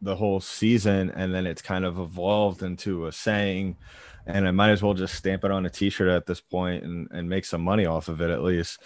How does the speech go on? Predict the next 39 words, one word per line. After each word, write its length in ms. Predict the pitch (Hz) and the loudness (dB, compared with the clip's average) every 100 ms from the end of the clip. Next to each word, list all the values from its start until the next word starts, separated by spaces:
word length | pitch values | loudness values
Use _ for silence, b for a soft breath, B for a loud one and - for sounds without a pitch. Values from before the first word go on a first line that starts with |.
| b b b - | b b b 4
And, 300 | 104 98 - | 6 6 4
and 420 | 104 101 92 - - | 6 6 4 0 -2
it, 240 | 107 - | -2 4
that's, 480 | 110 110 - - - | 6 6 2 -8 -6
if 180 | 113 - | -4 2
you 100 | 120 | 2
win 440 | 107 95 123 143 135 | 2 4 4 4 2
the 100 | 120 | 0
first 400 | - 113 117 - | 2 2 2 2
five 400 | 113 110 101 95 | 4 6 4 2
minutes, 600 | 104 131 - - - - _ | 2 2 0 -8 -14 -18 _
you 160 | 87 92 | -2 0
win 260 | 87 90 82 | 0 0 0
the 80 | |
game. 480 | 76 82 69 65 65 - | -2 -4 -4 -8 -12 -10
I 60 | |
mean, 280 | 85 87 87 | -6 -4 -2
we've 240 | 87 92 - | -2 -4 -4
seen 260 | - 104 | -2 0
it 200 | 104 101 b b b b | 0 -2 b b b b
almost 440 | 104 104 104 - | 0 2 2 0
in 140 | 101 - | -4 0
every 380 | 98 95 104 101 | 0 2 2 2
win 360 | 92 98 98 92 | 2 2 2 2
that 220 | 92 - | 0 -2
Tampa 380 | - 95 90 95 | -2 -2 2 2
has 220 | 92 87 | 2 2
had 240 | 95 90 | 2 2
throughout 300 | 98 92 90 | 2 4 4
this 260 | - 85 - | 0 -2 2
run, 380 | 104 110 98 87 b b b | 6 6 4 -2 b b b
where 320 | 104 101 95 - | 6 6 6 2
if 220 | 104 - | 0 4
they 140 | 113 113 | 6 6
could 220 | 143 113 | 4 2
score 680 | - - 101 98 107 127 | -2 -2 4 6 6 6
or 200 | - 104 | 6 4
at 180 | 98 - | 4 2
least 480 | 104 104 98 - | 0 0 -2 -6